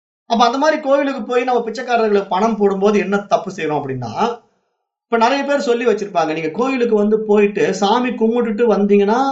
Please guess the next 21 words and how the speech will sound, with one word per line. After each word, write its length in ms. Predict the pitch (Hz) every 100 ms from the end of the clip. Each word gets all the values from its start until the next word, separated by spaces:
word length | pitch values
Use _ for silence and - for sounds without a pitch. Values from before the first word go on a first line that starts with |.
| 262
வரும்போது 480 | 180 233 240 247 247
நீங்க 220 | 220 202 185
யாருக்குமே 500 | 180 170 196 190 202 196
அந்த 160 | 170 156
காசை 280 | 151 175 185
போடாதீங்க. 540 | 156 165 156 135 123 135 127 - _ _ _ _ _ _
காரணம் 280 | 202 240 233
என்னன்னா, 200 | 208 240
உங்களுடைய 280 | 214 196 180
அருள் 260 | 160 208 220
எல்லாம், 220 | 202 202 180
தெய்வ 180 | 214 208
அனுகிரகத்தை, 540 | 180 185 180 170 160 196
அருளை 280 | 165 185 175
எல்லாம் 240 | 170 175
வந்து 180 | 160 196
அந்த 100 | 156
பிச்சைக்காரனுக்கு 480 | - 202 143 160 156
கொடுத்த 200 | 151 151
மாதிரி 220 | 160 147
ஆயிடும். 380 | 135 123 139 117